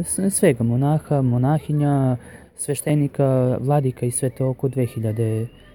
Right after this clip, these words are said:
su negde, sve ukupno dve, tri hiljade, ne više. Dok je Bugarska negde približno stanovništvo kao i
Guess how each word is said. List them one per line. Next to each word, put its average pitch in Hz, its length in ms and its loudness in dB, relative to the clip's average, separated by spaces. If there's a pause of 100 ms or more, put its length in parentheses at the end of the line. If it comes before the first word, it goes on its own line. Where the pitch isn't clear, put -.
(200)
su - 160 -4
negde, 110 580 -2
sve 127 200 0
ukupno 120 380 -4
dve, 135 180 -4
tri 113 180 -6
hiljade, 104 420 -6
ne 113 180 -2
više. - 280 -8 (840)
Dok 127 280 -2
je 135 60 0
Bugarska 127 440 -2
negde 123 520 0
približno 117 880 0
stanovništvo 117 680 -2
kao 117 260 -4
i 113 180 -8